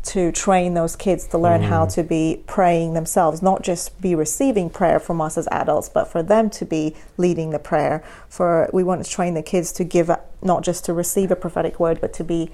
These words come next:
Speaker 1: hearing God and giving out the prophetic words themselves. We want to train them to be intercessors, to, to, um,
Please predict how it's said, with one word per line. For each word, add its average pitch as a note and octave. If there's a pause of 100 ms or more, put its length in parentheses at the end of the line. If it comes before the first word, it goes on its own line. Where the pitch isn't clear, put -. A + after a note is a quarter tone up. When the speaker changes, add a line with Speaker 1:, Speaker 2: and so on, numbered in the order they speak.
Speaker 1:
hearing F3
God E3+
and F3
giving G#3+
out E3
the -
prophetic -
words E3
themselves. D#3+
We E3+
want E3+
to F3
train E3+
them E3+
to -
be E3
intercessors, D#3
to, E3 (640)
to, E3
um, D#3